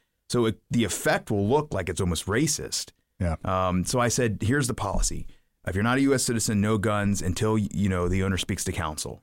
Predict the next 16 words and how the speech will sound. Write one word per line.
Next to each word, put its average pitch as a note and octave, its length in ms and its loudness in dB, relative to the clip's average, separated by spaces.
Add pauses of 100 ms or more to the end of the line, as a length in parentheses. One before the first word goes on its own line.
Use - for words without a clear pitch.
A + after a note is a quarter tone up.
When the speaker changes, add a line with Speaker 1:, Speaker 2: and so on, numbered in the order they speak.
Speaker 1:
So - 100 -6
you're F2+ 140 0
not A2 160 -2
saying C3+ 240 2
no, A#2 400 4
you're G2+ 100 0
saying, G2+ 180 0
"We F#2+ 60 2
gotta G2 120 0
go G2 100 0
talk G2 240 -2
to F#2+ 80 -4
the F2+ 80 0
lawyer." F#2 400 -2 (240)
Speaker 2:
Yeah. F#2 160 4
Speaker 1:
Right? F2+ 160 -4